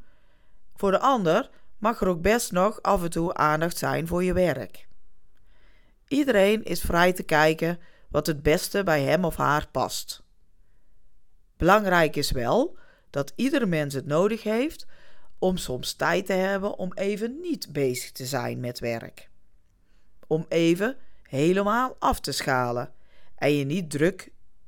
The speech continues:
te hoeft te maken over werk of wat daarmee te maken heeft. Dit zal je meer tot rust brengen.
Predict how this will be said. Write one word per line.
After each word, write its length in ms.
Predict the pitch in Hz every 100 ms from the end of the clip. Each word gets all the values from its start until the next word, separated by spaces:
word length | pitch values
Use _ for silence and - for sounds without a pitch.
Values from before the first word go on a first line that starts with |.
| - - 180
te 100 | 202
hoeft 320 | 196 220 -
te 80 | 185
maken 540 | 185 180 180 190 -
over 560 | 175 185 180 185 185 151
werk 340 | 147 160 160
of 120 | 156
wat 160 | 151 147
daarmee 280 | 151 147 147
te 120 | 135
maken 380 | 127 131 - 90
heeft. 440 | - - - - - - - - - - _ - - -
Dit 340 | 160 196 196
zal 160 | 156 151
je 180 | 151
meer 380 | 165 160 165 202
tot 200 | - 196
rust 280 | - 123 -
brengen. 380 | 127 135 139